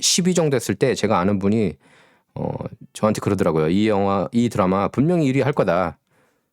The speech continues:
그러면서 "이건 딥스테이트 진영에서 분명히 이거 푸시해서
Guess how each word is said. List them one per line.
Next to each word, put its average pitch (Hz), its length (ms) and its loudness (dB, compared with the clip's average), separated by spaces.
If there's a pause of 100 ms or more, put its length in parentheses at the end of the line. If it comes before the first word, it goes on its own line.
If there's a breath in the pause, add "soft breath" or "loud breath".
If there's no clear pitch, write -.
그러면서 127 560 -2 (240)
"이건 123 140 0
딥스테이트 135 480 0
진영에서 120 400 0
분명히 139 340 0
이거 117 100 -2
푸시해서 104 720 0